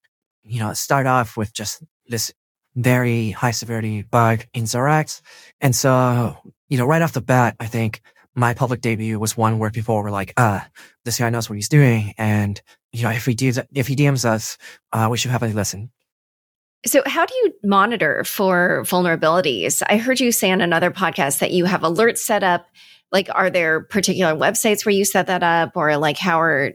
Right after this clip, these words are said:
Speaker 2: are you running nodes, or how do you do that monitoring?
Speaker 1: That was a while ago. Um, the, the, the landscape has really changed over time. Um, I remember back, you know, a few years ago when I could feasibly sort of monitor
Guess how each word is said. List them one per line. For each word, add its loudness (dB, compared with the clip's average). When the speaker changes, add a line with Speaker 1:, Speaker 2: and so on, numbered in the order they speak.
Speaker 2:
are 4
you 0
running -2
nodes, 2
or -2
how 0
do 0
you 2
do -2
that -2
monitoring? -4
Speaker 1:
That 2
was -2
a 0
while 2
ago. -2
Um, 0
the, 2
the, -4
the 0
landscape 0
has -4
really -2
changed -2
over 2
time. -4
Um, 0
I 0
remember 2
back, -2
you 0
know, 2
a 2
few -2
years -4
ago 0
when 2
I -2
could -6
feasibly 0
sort -2
of -4
monitor 0